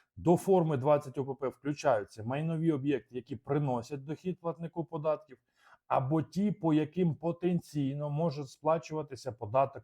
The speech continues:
на майно. Значить, якщо в нас платник податків має звільнення від сплати податку, то він все одно зазначає такий об'єкт у формі цій двадцять О П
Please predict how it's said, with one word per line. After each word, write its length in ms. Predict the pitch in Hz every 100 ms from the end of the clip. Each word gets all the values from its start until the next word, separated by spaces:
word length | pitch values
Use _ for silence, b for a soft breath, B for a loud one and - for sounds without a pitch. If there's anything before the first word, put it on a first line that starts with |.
| 113
на 120 | 123
майно. 400 | 123 120 104 - _ _ _ _ _ _ _ -
Значить, 240 | 123 147
якщо 320 | 170 170 214
в 40 | 196
нас 160 | 180
платник 460 | - 175 175 185 -
податків 540 | 165 156 160 - 135
має 300 | 143 160 156
звільнення 480 | 131 226 226 196 180
від 120 | 175
сплати 380 | - 175 165 165
податку, 540 | - 143 156 147 113
то 120 | 104 131
він 140 | 165
все 280 | - - 175
одно 540 | 175 143 135 123 143 - b b _
зазначає 640 | 123 117 151 147 170 175
такий 320 | 151 156 160 160
об'єкт 380 | 127 139 147 -
у 100 | 139
формі 420 | - 147 151 139
цій 180 | - 123
двадцять 460 | 107 131 123 113
О 60 | 117
П 120 | 117